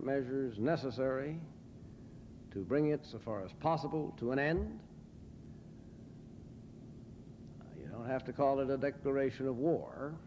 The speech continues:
and to a certain extent those it is aimed at can define themselves. If some country wants to drop supporting that kind of thing, okay, we don't have to deduct them from the list because there is no list.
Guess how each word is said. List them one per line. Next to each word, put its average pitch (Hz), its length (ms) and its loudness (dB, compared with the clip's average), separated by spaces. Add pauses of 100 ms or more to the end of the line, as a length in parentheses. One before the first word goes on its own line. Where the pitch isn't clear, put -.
(460)
and 107 140 0
to 117 100 0
a 117 40 0
certain 165 280 4
extent 160 480 4
those 156 320 6
it 147 80 4
is 139 140 4
aimed 160 280 6
at 170 280 4
can 160 140 4
define 175 520 4
themselves. 185 760 2
If 110 100 -12
some 127 240 0
country 143 300 2
wants 139 280 4
to 120 120 2
drop 127 400 2
supporting 143 500 2
that 147 220 2
kind 147 220 4
of 147 100 2
thing, 151 240 2
okay, 135 560 4
we 120 120 2
don't 120 180 2
have 120 180 2
to 120 80 0
deduct 110 560 0
them 120 240 2
from 120 140 0
the 117 80 2
list 147 320 2
because 123 240 2
there 147 160 4
is 120 160 4
no 107 160 2
list. 135 360 2